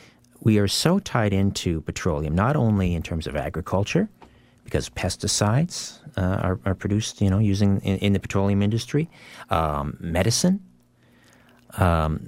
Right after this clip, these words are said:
many of the chemicals that we take for granted that we use in our daily lives. People hear chemicals and they think, "Ooh, that's a bad thing." I mean, we, <sighs> chemistry is everything, right? So, uh, I mean, and our dollar really is, is based on,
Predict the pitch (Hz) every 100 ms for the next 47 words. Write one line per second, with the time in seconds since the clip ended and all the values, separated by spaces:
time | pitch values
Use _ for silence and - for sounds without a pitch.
0 | 95 98 104 104 - - 117 123 - 131
1 | 131 - 85 - 92 82 90 95 107 78
2 | 80 87 87 78 87 85 85 95 - -
3 | 80 67 78 - 87 80 80 - 78 -
4 | 85 98 80 - 82 92 123 76 76 85
5 | 85 87 - 85 - - _ - 107 113
6 | - 82 98 170 214 - - 95 165 -
7 | - - - - - 147 - _ _ -
8 | 139 135 131 131 - 165 165 160 156 127
9 | 165 202 247 95 80 90 69 - 95 92
10 | - 110 98 - 117 127 - - 107 85
11 | 78 78